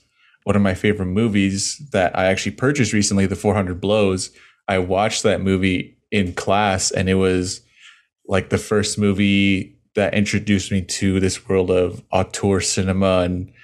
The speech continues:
how personal you can make films. And I f-, I later found out it was on Criterion, and I rewatched it when I had my account, and now I own the movie because it's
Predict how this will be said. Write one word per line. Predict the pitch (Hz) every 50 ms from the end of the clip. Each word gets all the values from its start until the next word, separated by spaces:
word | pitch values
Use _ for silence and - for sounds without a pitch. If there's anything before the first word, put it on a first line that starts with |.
| - - - _ -
how | - 113 107
personal | - - - 113 110 104 - - 117 107 98 92 92 90 87
you | 98 101 98
can | - 95 92 87 90
make | 92 92 90 -
films. | - - 98 98 113 113 104 95 98 104 104 - - _ _ - - - - _ _ - -
And | 98 95 92 92 92 92 90 92 92 95 - - - - _ _ _ _ -
I |
f-, | 101 - - - -
I | 98 92 - -
later | - 95 92 90 85 95
found | - - 95 95 95 98
out | 101 113 113 - - - - - - _ _ _ -
it | 95
was | 95 90 -
on | 92 87 87 87 87
Criterion, | - 90 85 82 - - 95 92 98 104 110 117 113 107
and | 95 92 90
I | 87 87 87 90 90
rewatched | 85 95 95 92 87 90 92 98 98 - - -
it | 127 113 - -
when | - 98 92 92
I | 92
had | 92 101 98 92 98
my | 95 92
account, | 90 90 - - - 104 110 120 - -
and | - 92 92 92
now | 95 92 98 101
I | 101 101
own | 101 104 104 104
the | 101
movie | 95 110 131 139 120 98 95
because | 98 95 - - 95 90 92 90 - - - _ _ _ - - _ _ _ _ -
it's | - - - - - - - - -